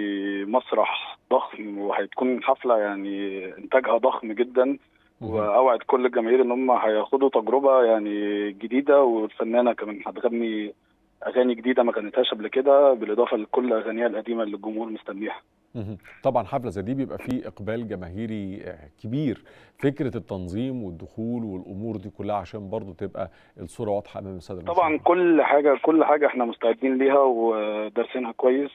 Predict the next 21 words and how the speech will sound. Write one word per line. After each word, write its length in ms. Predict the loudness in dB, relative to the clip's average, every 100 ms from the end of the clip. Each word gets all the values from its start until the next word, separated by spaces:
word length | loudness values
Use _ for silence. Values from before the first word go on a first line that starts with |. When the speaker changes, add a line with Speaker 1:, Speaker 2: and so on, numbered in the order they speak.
| -2
Speaker 1:
آه، 220 | 0 0 -4 -12 _
دخول 240 | -2 2 2
الجماهير، 880 | 2 -2 0 2 2 2 -2 -2 -2
كل 200 | 0 2
واحد 240 | 2 0
يدخل 260 | -2 -2 -4
في 140 | -8
الكرسي 480 | -12 -6 -6 -6 -10 2
بتاعه، 400 | 4 6 6 2
الفئة 360 | 0 0 0
اللي 140 | 2 0
هو 80 | -2
مختارها 580 | -4 -2 0 4 4 4
بالكرسي 360 | 0 -6 -4
اللي 120 | -6 -6
هو 100 | -6
مختاره. 540 | -6 0 2 4 2 -2
Speaker 2:
مم. 260 | -10 -10 -14 -2
Speaker 1:
وطبعا 760 | 4 6 6 4 2 2 0 0
كل 440 | 0 2 4 4
مراعين 420 | 4 4 4 2